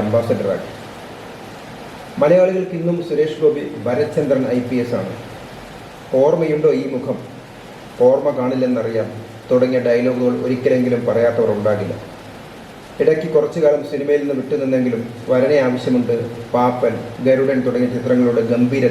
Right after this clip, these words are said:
തിരിച്ചുവരവ് നടത്തി സുരേഷ് ഗോപി. പഴയ സ്നേഹവായ്പോടെ ചേർത്ത് പിടിച്ചു മലയാളികൾ. നടൻ മാത്രമല്ല, നല്ലൊരു ഗായകനും അവതാരകനുമാണ് സുരേഷ് ഗോപി. "നിങ്ങൾക്കുമാകാം കോടീശ്വരൻ" എന്ന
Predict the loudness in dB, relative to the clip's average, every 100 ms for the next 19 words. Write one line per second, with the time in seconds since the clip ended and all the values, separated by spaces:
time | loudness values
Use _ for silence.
0 | 0 -4 0 2 4 2 -2 -2 -8 -6
1 | -8 -6 -8 -8 -10 -14 -18 -18 -18 -16
2 | -2 2 2 2 0 2 4 4 2 2
3 | 2 2 -4 -2 0 0 -2 -6 -4 -2
4 | 0 0 0 -2 -6 -10 -16 -18 -18 -18
5 | -18 -18 -18 -18 -12 0 4 4 2 0
6 | 2 0 2 0 -2 0 4 4 2 2
7 | 2 2 -2 -4 -6 -2 2 4 4 2
8 | 0 -2 -4 -6 -6 -6 -6 -6 -6 -12
9 | -14 -16 -18 -18 -18 -18 -12 0 2 4
10 | 2 0 0 2 2 0 0 -2 -2 -2
11 | -2 -2 -4 -12 -6 0